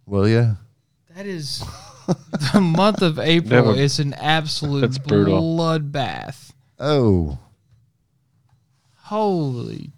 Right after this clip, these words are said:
Speaker 2: Jesus.
Speaker 1: What are you gonna do about it, you know?
Speaker 2: What do you do? Forget about it.
Speaker 1: Forget about it. It's just gonna be a bad finish. It looks like we're gonna slip. Like, I, I don't know. I'm not a tanker. I don't like tanking, but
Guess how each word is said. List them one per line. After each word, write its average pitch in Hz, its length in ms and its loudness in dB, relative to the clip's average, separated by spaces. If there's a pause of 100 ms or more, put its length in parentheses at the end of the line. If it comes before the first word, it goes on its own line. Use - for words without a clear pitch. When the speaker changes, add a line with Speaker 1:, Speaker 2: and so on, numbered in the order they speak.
Speaker 2:
Jesus. - 680 -6 (920)
Speaker 1:
What 107 160 -2
are 113 40 4
you 110 60 2
gonna 110 180 2
do 95 180 4
about 87 300 2
it, 87 120 -2
you 92 120 -2
know? 90 240 -2 (180)
Speaker 2:
What 196 220 -4
do 160 60 -4
you 147 140 -8
do? 131 360 -6 (260)
Forget 156 320 4
about 120 420 2
it. - 100 -10
Speaker 1:
Forget - 340 -2
about 85 300 0
it. 78 140 -2 (360)
It's 110 160 0
just 135 180 0
gonna 95 300 4
be 98 260 2
a 85 140 2
bad 90 340 0
finish. 98 560 -2 (140)
It 95 60 -4
looks 95 260 -2
like 95 160 0
we're 95 140 0
gonna 90 360 -2
slip. 107 280 2 (200)
Like, 113 300 6
I, 107 180 2
I 95 400 -6
don't 170 140 -2
know. 151 260 4
I'm 110 120 4
not 135 180 8
a 127 40 4
tanker. 110 720 2
I 82 60 -4
don't 92 220 0
like 92 160 -2
tanking, 107 480 -4
but - 160 -10